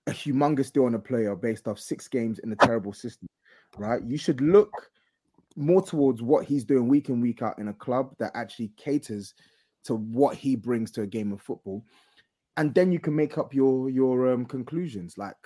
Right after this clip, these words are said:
but that's not to say that some of the things that he showed in that tournament, <laughs> you can't comment on, 'cause there was,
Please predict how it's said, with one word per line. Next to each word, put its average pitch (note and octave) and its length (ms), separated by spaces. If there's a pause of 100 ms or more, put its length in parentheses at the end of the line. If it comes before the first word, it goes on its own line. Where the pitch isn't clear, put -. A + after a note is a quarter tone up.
(440)
but A#2 140
that's F3 220
not F#3 200
to D#3+ 100
say D#3 200
that A#2+ 200
some C#3+ 180
of C#3 60
the C3 60
things B2+ 260
that - 140
he A#2 160
showed A#2+ 340
in G#2+ 120
that - 160
tournament, G2+ 420 (160)
<laughs> - 160
you A#2 100
can't - 340
comment C#3+ 240
on, G#2+ 100
'cause A2 140
there C#3 140
was, C3+ 220